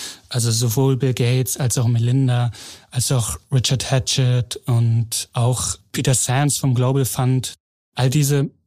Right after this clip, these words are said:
Menschen schreiben der Kanzlerin relativ regelmäßig. Und sie schreiben jetzt nicht Dear Angela, sondern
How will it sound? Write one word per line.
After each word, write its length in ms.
Menschen 600
schreiben 480
der 120
Kanzlerin 680
relativ 400
regelmäßig. 760
Und 500
sie 100
schreiben 280
jetzt 180
nicht 300
Dear 180
Angela, 480
sondern 460